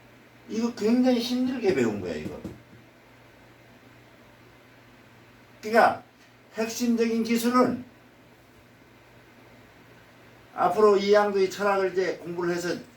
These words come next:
본인이 노하우가 또 생겨. 본인만의 노하우가 있다고, 이게.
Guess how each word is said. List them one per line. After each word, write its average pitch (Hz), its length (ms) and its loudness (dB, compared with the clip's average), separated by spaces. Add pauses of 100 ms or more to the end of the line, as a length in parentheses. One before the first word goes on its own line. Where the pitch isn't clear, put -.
(220)
본인이 151 520 -6 (300)
노하우가 165 580 4
또 151 80 -6
생겨. 175 540 -6 (2000)
본인만의 190 640 4
노하우가 160 420 4
있다고, 120 320 -4
이게. 82 640 -12